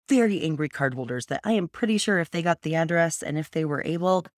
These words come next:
they would have showed up on a doorstep with a baseball bat, like, the way they sounded anyway. So this was a really good point by a merchant.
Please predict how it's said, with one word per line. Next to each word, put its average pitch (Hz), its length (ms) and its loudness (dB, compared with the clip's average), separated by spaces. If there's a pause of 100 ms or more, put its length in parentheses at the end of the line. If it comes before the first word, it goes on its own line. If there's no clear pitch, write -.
(100)
they 151 220 4
would 180 140 2
have 175 100 0
showed 165 200 4
up 151 140 4
on 139 80 0
a 131 60 -2
doorstep 135 540 0
with 127 100 -4
a 131 60 -14
baseball - 460 -4
bat, - 260 -2 (100)
like, 135 160 -4 (320)
the 143 100 2
way 131 240 0
they 120 160 -2
sounded - 420 -6
anyway. - 400 -10 (260)
So 202 320 4
this 208 240 -2
was 277 140 2
a 302 80 4
really 240 320 0
good 233 300 0
point 226 360 0
by 190 100 0
a 190 120 0
merchant. - 800 -4